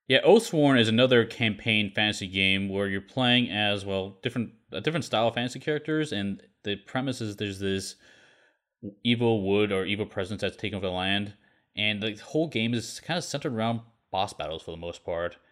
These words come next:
There's also a huge narrative element with, uh,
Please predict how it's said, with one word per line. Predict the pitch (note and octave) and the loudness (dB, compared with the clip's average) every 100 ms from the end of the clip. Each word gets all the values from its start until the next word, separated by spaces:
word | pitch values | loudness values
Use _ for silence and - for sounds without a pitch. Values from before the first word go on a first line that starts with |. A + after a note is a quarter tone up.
| _ _ - | _ _ -8
There's | G2 | 0
also | A#2 A#2 G#2 | 0 2 0
a | |
huge | G2+ - A2 G2 | 0 -2 -4 -2
narrative | G#2 G#2+ A2 | -4 -2 0
element | G#2+ A2 G#2+ A2 A2 - | 0 0 0 -2 -4 -8
with, | F#2+ F#2 F#2 - | -2 0 -2 -2
uh, | F2 F2 | -4 -4